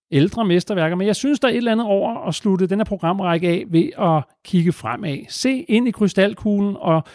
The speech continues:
prøve at tyde, om der tegner sig et musikbillede i den. Og til at hjælpe mig med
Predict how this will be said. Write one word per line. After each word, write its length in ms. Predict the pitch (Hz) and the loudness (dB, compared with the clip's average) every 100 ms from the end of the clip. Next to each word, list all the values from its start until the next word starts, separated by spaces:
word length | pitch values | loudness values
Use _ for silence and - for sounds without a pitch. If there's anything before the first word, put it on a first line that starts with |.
| - - - | -20 -20 -6
prøve 440 | - 175 220 165 | 2 4 4 2
at 60 | 170 | -4
tyde, 520 | - 170 180 214 233 | -4 0 2 4 4
om 120 | 196 | 2
der 80 | 175 | -2
tegner 340 | 165 143 156 196 | -2 -2 -2 0
sig 200 | 180 175 | -2 -4
et 80 | |
musikbillede 720 | 170 160 - 220 - 175 170 143 | -2 -4 -2 -6 -2 0 2 2
i 40 | |
den. 160 | 143 175 _ - - - - - _ _ _ - | 0 -4 _ -20 -20 -20 -20 -20 _ _ _ -2
Og 200 | 160 160 | 0 0
til 280 | - 220 - | 0 0 0
at 100 | 180 | 0
hjælpe 220 | 160 180 196 | 0 0 0
mig 80 | |
med 200 | 156 160 | 2 2